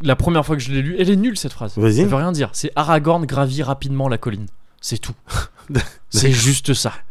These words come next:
Speaker 2: D'accord.
Speaker 1: C'est juste ça. Mais je l'ai lu et,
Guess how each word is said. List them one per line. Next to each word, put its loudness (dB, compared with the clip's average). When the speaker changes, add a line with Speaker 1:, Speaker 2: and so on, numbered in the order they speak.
Speaker 2:
D'accord. -2
Speaker 1:
C'est 0
juste 4
ça. 2
Mais 4
je 0
l'ai 6
lu 2
et, 6